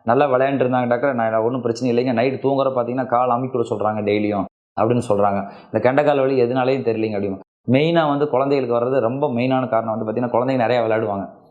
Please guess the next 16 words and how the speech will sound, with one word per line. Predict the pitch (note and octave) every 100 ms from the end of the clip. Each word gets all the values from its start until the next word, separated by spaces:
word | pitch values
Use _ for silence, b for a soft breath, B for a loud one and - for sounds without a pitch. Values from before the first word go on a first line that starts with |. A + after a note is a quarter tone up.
| _
அது | - A#2 A#2+
ஒரு | A#2
மெயின் | A#2 B2+ A#2+
காரணம். | G#2 G2+ B2 - B B
ரெண்டாவது | B2+ D#3 F3 E3
காரணம், | C#3 C#3 D3+ C3 - - -
குழந்தைகள் | D3+ D#3+ D#3+ D3+
வெயில் | C3+ E3 F3
அதிகமா | D#3 C3 D#3 D3
எக்ஸ்போஸ் | A#2+ - D3+ C3+
ஆகாம | B2+ C3+ C3+
இருப்பவங்க, | B2 B2+ A#2 A2 A#2+
நிறைய | A#2+ C#3+
எலக்ட்ரானிக் | C3 C#3+ D3 C#3+ B2+
கேட்ஜெட்ஸ் | B2+ A#2 - D#3 - B B -
விளையாண்டா | C#3+ F3 F3+